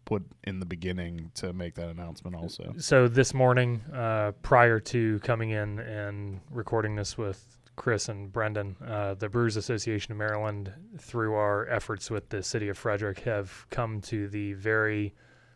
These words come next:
Speaker 2: tough decision that we need to cancel the twenty twenty Maryland Craft Beer Festival, which was scheduled to take place on May the ninth in Frederick on the Carroll Creek Linear Park. We were very excited about this year's event.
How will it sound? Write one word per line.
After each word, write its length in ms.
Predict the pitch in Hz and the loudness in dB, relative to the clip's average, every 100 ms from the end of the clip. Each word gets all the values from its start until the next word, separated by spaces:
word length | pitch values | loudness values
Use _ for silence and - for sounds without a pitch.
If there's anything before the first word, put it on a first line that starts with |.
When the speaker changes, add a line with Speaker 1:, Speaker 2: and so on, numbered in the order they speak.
| _ | _
Speaker 2:
tough 200 | - 139 | 4 4
decision 460 | - - 123 110 107 | 4 2 2 0 -2
that 120 | 107 | -6
we 160 | 110 107 | -6 -6
need 260 | 104 101 98 | -6 -6 -8
to 260 | 117 101 98 | -6 -6 -4
cancel 540 | - 123 117 127 117 - | 0 2 2 2 0 -2
the 540 | 117 110 104 101 98 95 _ _ _ _ | -4 -2 0 -2 -6 -8 _ _ _ _
twenty 260 | - 123 107 | -4 -2 -2
twenty 280 | - 110 104 | -2 -4 -2
Maryland 320 | 104 104 101 | -2 -2 -2
Craft 260 | 123 104 - | -2 -2 -2
Beer 140 | 107 | -4
Festival, 540 | - 113 - 123 117 - - | -2 -2 -4 -6 -6 -8 -10
which 200 | 107 - | -10 -6
was 120 | 101 | -6
scheduled 320 | - 113 98 | -2 -2 -4
to 60 | 90 | -8
take 240 | - 104 | -10 -8
place 320 | - 104 98 | -4 -4 -4
on 260 | 120 104 101 | -6 -6 -6
May 120 | 104 | -4
the 100 | 104 | -4
ninth 420 | 101 104 110 - - | -2 -2 -2 -6 -14
in 500 | 139 104 98 98 98 | -12 -10 -10 -10 -12
Frederick 460 | - 120 104 113 113 | -8 -4 -2 -2 -4
on 120 | 101 | -6
the 100 | 98 | -6
Carroll 260 | - 113 101 | -4 -4 -4
Creek 340 | - 110 - - - - - - - | -4 -6 -6 -12 -20 -20 -20 -20 -6
Linear 280 | 120 110 98 | -4 -2 -2
Park. 340 | - 117 120 - | 0 0 0 -4
We 320 | 120 117 110 | -2 -2 -2
were 240 | 110 107 | -2 -4
very 440 | 98 104 123 123 117 | -4 2 4 4 2
excited 440 | 107 127 110 110 | -2 -2 -2 -2
about 240 | 110 110 | -4 -6
this 200 | 113 107 | -6 -8
year's 380 | 123 110 101 - | -6 -6 -6 -8
event. 380 | 127 107 110 113 | -6 -2 0 -2